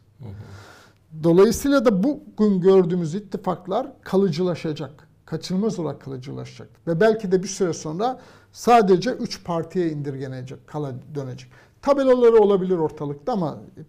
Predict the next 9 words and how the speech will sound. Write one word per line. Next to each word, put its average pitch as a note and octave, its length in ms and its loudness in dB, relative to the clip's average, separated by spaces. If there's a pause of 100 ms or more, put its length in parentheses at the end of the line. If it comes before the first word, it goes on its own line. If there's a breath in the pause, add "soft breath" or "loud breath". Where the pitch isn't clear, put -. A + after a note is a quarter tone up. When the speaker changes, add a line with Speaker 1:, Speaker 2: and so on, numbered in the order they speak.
Speaker 2:
bir A3+ 100 -2
siyasi F#3 540 0
ittifaklar F#3+ 720 -6 (200)
kaçınılmaz F#3 540 -8
hale E3 240 -4
gelmiş D#3 400 -10
olacak. C3+ 300 -16 (640 loud breath)
Burada C#4 380 4
mesele F#3+ 600 -2